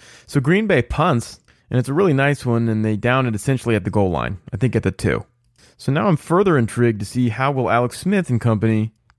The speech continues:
not only respond to their own glaring mistake in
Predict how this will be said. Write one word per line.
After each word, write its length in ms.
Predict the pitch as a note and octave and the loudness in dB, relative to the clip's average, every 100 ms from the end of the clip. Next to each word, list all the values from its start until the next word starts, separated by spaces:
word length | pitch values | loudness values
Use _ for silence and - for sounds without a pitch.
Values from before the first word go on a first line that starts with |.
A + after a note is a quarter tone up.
| - | -10
not 180 | A#2+ D#3 | -2 0
only 160 | D#3 C3 | 0 0
respond 440 | A#2+ C3+ C3 B2+ | -2 0 0 0
to 40 | |
their 160 | A#2 A#2+ | 2 2
own 180 | C#3+ C#3+ | 4 2
glaring 380 | B2 C3 C3 A2 | 2 2 2 0
mistake 640 | F#2+ - C3+ A2 A#2+ - _ _ _ _ _ _ | -4 -2 0 0 -2 -8 _ _ _ _ _ _
in 460 | - G#2 G2+ G2+ | 0 2 4 2